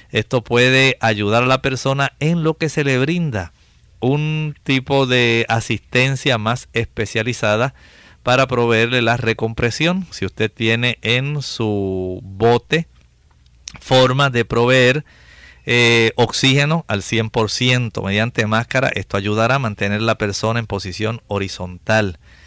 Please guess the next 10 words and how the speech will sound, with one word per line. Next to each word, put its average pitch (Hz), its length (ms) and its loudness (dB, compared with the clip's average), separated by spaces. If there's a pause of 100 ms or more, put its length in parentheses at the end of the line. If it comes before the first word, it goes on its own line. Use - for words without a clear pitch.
(240)
Esto 143 260 -2
también 120 480 -2
puede 104 260 0
serle 110 500 0
muy 107 340 -2
útil. 101 400 -4 (800)
En 139 180 4
estas 175 220 0
personas 151 420 2
también 135 560 0